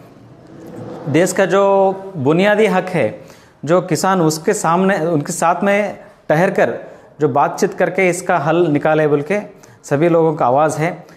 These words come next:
यहाँ पर भी हम लोग हज़ारों के तादाद में गुलबर्गा में इकट्ठा होंगे, तो इस आंदोलन को आगे ले जा रहे हैं। किसान संगठन का जो मोर्चा है, संयुक्त मोर्चा,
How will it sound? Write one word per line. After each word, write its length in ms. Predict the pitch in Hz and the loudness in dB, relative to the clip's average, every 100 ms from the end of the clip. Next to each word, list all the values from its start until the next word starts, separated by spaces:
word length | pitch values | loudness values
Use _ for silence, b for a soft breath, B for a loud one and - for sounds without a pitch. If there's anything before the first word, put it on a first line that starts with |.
| B 127 | B -4
यहाँ 160 | 139 | -2
पर 160 | 156 165 | 0 0
भी 120 | 175 | 2
हम 200 | 165 170 | 2 2
लोग 380 | 175 175 175 - - | 2 0 -6 -16 -6
हज़ारों 360 | 131 156 175 180 | -2 0 2 0
के 100 | 180 | 0
तादाद 300 | 165 156 156 | 2 2 2
में 280 | 156 160 143 | 0 0 2
गुलबर्गा 360 | 139 151 151 | 2 2 2
में 100 | 156 | 0
इकट्ठा 360 | 139 156 151 165 | 0 -2 -2 0
होंगे, 320 | 156 156 160 185 - B B B - | 0 0 0 -2 -10 B B B -2
तो 80 | 160 | -2
इस 120 | 156 | 0
आंदोलन 400 | 135 147 160 165 | 0 2 2 0
को 120 | 160 | 0
आगे 260 | 135 135 170 | 0 2 0
ले 140 | 165 | 0
जा 200 | 143 151 | 0 0
रहे 100 | 143 | 0
हैं। 220 | 147 - - - | -2 -6 -16 -6
किसान 280 | 147 170 170 | -2 0 -2
संगठन 400 | 175 165 160 160 | 0 -2 -2 -2
का 120 | 165 | -2
जो 140 | 156 | 0
मोर्चा 420 | 151 139 143 180 160 | 0 0 0 0 0
है, 120 | 143 | 0
संयुक्त 380 | - 143 147 151 | 0 -2 0 0
मोर्चा, 460 | 147 143 175 185 | 0 -2 -4 -6